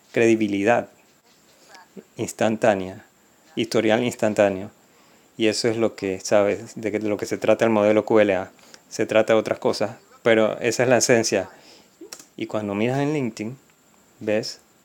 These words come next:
a qué escuela fue la persona. Estoy así, tomándolo a la ligera porque él va a Oxford.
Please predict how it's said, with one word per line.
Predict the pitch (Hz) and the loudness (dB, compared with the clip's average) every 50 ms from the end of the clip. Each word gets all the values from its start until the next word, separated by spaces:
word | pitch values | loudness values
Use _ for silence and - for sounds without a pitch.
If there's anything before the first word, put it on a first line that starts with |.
| _ _ | _ _
a | - 107 | -18 -8
qué | - 113 | -8 -8
escuela | - - - 107 104 95 | -4 0 2 2 2 2
fue | - 117 | 0 0
la | 104 95 98 | 0 0 0
persona. | 107 101 - - 104 92 90 - _ _ _ _ _ _ _ _ _ _ _ _ _ _ 175 175 180 - - - - - - - - - _ _ _ _ - - - - _ _ _ _ _ _ | -2 -6 -6 -8 -8 -10 -10 -14 _ _ _ _ _ _ _ _ _ _ _ _ _ _ _ -20 _ -20 -20 -20 -20 -20 -20 -20 -20 -20 _ _ _ _ -20 -20 -20 -20 _ _ _ _ _ _
Estoy | 107 107 - 131 123 | -8 -4 0 2 2
así, | 120 117 - 151 139 131 | 2 2 0 -4 -4 -2
tomándolo | - 113 113 113 117 120 123 123 | 0 0 2 2 2 2 2 4
a | 113 107 | 4 4
la | 104 | 2
ligera | 92 98 117 117 117 107 110 113 | 2 0 2 2 4 2 2 0
porque | - 113 110 - 110 104 104 104 101 101 - - | -2 -6 -2 0 0 0 2 0 -2 -4 -4 -4
él | 113 110 110 107 | -2 -2 2 4
va | 110 101 | 4 6
a | 110 | 6
Oxford. | 139 139 - - - 107 101 110 | 4 2 -2 -6 -4 -4 -4 -4